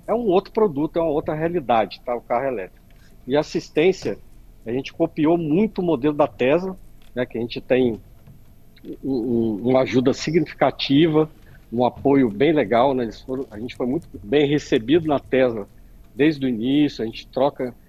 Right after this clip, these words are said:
informações, recebe, inclusive, é, eles abriram todas as patentes, né? A gente recebeu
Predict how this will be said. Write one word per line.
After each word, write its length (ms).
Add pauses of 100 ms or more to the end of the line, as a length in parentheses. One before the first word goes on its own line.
(120)
informações, 800
recebe, 840 (640)
inclusive, 680
é, 400 (500)
eles 180
abriram 440
todas 260
as 160
patentes, 640
né? 80
A 40
gente 200
recebeu 680